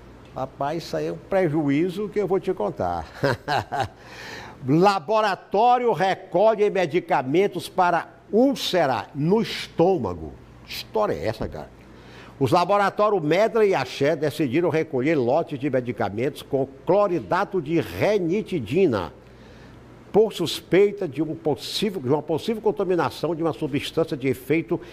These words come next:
cancerígeno nos pacientes que consomem os produtos. Os medicamentos são utilizados para o tratamento de úlcera estomacal, refluxo,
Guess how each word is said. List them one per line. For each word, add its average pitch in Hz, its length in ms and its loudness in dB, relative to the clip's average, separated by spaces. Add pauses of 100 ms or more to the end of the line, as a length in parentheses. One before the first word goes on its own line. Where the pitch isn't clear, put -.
(160)
cancerígeno 160 880 0 (560)
nos 131 180 0
pacientes 160 720 0
que 180 140 -2
consomem 156 460 -2
os - 80 -8
produtos. 101 600 -4 (480)
Os 101 160 -2
medicamentos 135 680 0
são 160 80 0
utilizados 139 640 -2
para 143 180 -2
o 120 40 -6
tratamento 147 720 -4
de 117 140 0
úlcera 175 360 -2
estomacal, 139 840 -4
refluxo, 208 1040 -2